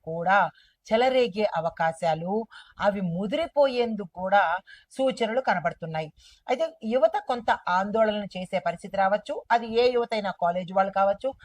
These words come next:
లేదా మామూలు యువత కావచ్చు. ఉ-, ఉద్రిక్తంగాను, ఆ, నినాదాలు చేయడం కానీ, ఆందోళన చేయడం కానీ జరిగేందుకు అవకాశాలు సూచనగా కనబడుతున్నాయి. విద్యా, టెక్నాలజీ, వైద్య రంగంలో కొత్త కొత్త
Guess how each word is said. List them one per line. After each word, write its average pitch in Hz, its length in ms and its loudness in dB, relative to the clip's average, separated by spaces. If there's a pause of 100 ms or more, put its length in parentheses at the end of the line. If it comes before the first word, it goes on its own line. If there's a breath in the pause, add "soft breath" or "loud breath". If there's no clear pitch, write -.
(220 loud breath)
లేదా 240 200 6
మామూలు 214 680 0
యువత 185 240 -8
కావచ్చు. 165 580 -4 (320 loud breath)
ఉ-, 196 220 -10
ఉద్రిక్తంగాను, 214 1040 0 (280)
ఆ, 185 140 -4
నినాదాలు 196 640 0
చేయడం 185 200 -6 (100)
కానీ, 175 220 -4 (120)
ఆందోళన 185 500 0 (100)
చేయడం 170 240 -6
కానీ 175 340 -4 (340 loud breath)
జరిగేందుకు 240 920 0
అవకాశాలు 220 880 2 (220 soft breath)
సూచనగా 269 560 2
కనబడుతున్నాయి. 170 720 -2 (300 soft breath)
విద్యా, 254 380 4
టెక్నాలజీ, 233 760 0
వైద్య 196 580 0
రంగంలో 196 720 0 (340 loud breath)
కొత్త 294 240 4
కొత్త 294 440 2